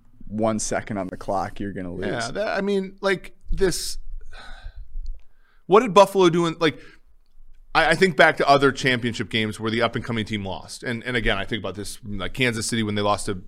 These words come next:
Speaker 2: New England in, in the championship game three years ago.
Speaker 1: Mm-hmm.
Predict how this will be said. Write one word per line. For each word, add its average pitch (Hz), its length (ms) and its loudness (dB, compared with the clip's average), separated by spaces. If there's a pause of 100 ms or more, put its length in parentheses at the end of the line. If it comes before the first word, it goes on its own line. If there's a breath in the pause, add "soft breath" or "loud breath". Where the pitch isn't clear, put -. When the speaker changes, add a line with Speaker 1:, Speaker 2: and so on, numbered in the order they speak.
Speaker 2:
New 117 160 -4
England 104 320 -6
in, 95 260 -10 (340 soft breath)
in 110 220 -4
the 101 340 -2
championship 104 500 -6
game 101 200 -6
three 110 220 -8
years 98 200 -8
ago. 60 260 -18 (160)
Speaker 1:
Mm-hmm. 107 160 -12